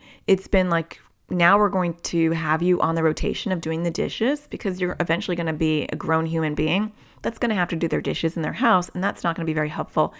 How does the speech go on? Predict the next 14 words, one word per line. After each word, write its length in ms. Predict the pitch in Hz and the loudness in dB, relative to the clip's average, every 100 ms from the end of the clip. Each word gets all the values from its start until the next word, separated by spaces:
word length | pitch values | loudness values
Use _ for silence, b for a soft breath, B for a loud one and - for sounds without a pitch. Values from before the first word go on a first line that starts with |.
| B B B | B B B
if 100 | 214 | -2
you're 80 | 220 | 0
making 200 | 202 185 | 0 0
everybody 260 | 165 165 156 | 0 2 2
else 180 | 156 - | 0 -2
do 180 | 208 214 | 0 2
it." 240 | - - _ b b b b | 0 -6 _ b b b b
Uh, 220 | - 156 - | 0 0 0
so 500 | - - 170 160 156 b b b b b b b _ - _ _ _ | -4 2 4 4 2 b b b b b b b _ -20 _ _ _
we 100 | 180 | -2
started 580 | 180 - 185 254 247 170 | -2 2 4 6 6 6
with 400 | 160 160 175 - | 4 2 -2 -2
me 160 | 185 | -2
rinsing 720 | 175 165 180 180 180 170 175 | 0 2 0 -2 -2 0 -2